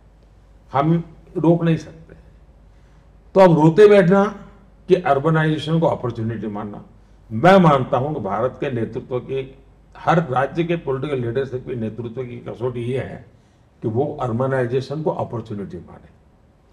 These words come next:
और अभी से प्लानिंग करें। और इसलिए मुझे लगता है कि तेलंगाना के पांच सात शहरों को most modern डेवल-, develop करने की दिशा में जाना चाहिए।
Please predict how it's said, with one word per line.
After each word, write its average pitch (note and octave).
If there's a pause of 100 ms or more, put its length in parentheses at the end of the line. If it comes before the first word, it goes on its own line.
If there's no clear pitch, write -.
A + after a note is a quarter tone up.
(120)
और C#3+
अभी C3+
से C#3
प्लानिंग G2+
करें। - (540)
और C#3
इसलिए F3+
मुझे B2+
लगता G2+
है A2
कि C3
तेलंगाना A2+ (100)
के - (920)
पांच D3+
सात F#3+
शहरों F#2
को F#2+ (1080)
most F3+
modern C3 (1900)
डेवल-, A#2
develop A#2+
करने B2
की B2+
दिशा G#2+
में G#2
जाना E2+
चाहिए। -